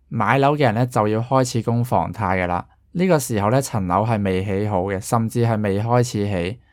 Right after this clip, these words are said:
所以發展商一路起樓呢，就一路收你錢。一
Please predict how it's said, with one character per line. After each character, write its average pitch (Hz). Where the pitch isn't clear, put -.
所 123
以 175
發 139
展 131
商 139
一 151
路 113
起 107
樓 113
呢， 127
就 117
一 117
路 98
收 113
你 95
錢。 95
一 165